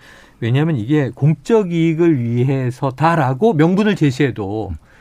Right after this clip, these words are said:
지금 이게 우리가 자경단 이런 얘기 하는데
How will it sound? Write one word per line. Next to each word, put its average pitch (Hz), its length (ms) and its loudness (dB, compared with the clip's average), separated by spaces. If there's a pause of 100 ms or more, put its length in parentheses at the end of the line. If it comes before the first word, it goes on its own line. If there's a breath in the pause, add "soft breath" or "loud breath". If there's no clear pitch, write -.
(280 soft breath)
지금 139 260 -6
이게 120 180 -2
우리가 117 260 -4
자경단 160 600 0
이런 113 220 -4
얘기 107 140 -4
하는데 107 680 -6